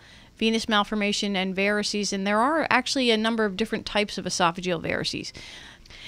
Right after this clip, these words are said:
Intramural hematoma is not very common, but it, um, it can occur in patients who develop Mallory-Weiss tears, patients who have had a lot of vomiting. It can be a, a iatrogenic, patients who've had procedures,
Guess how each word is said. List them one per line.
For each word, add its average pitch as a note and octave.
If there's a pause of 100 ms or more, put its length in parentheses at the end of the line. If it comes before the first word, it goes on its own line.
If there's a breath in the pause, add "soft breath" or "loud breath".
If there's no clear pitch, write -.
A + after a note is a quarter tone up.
(160 loud breath)
Intramural D4+
hematoma C4
is A#3+
not G#3
very F#3+
common, A3+
but A3+ (560 loud breath)
it, -
um, G3 (560)
it A3+
can A3
occur G#3
in G#3+
patients A3
who A#3
develop G3+
Mallory-Weiss G3+
tears, A#3
patients G3
who G3+
have F#3 (480 loud breath)
had G3+
a G#3
lot G3
of F#3
vomiting. G#3
It G#3
can A3
be G3+
a, F3+
a - (100)
iatrogenic, A3+ (540)
patients -
who've G#3
had G3
procedures, A#3+